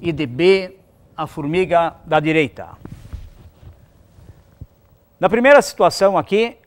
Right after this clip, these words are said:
a formiga A, ela está duas posições à esquerda de menos um. Na segunda situação, a formiga A, que teve um deslocamento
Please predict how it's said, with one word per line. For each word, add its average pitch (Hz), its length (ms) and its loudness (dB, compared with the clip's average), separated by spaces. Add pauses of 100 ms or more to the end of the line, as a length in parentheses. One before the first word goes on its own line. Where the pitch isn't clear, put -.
a 160 100 -2
formiga 165 460 0
A, 160 320 6 (960)
ela 170 200 4
está 185 640 2 (720)
duas 247 560 2
posições 196 1080 0 (640)
à 170 80 6
esquerda 196 600 2
de 175 100 -2
menos 185 380 -2
um. 120 260 0 (2250)
Na 190 120 2
segunda 262 420 2
situação, 185 680 2 (720)
a 147 100 -2
formiga 190 480 2
A, 156 380 6 (840)
que 165 100 -6
teve 208 300 2
um 180 100 -2
deslocamento 156 960 -4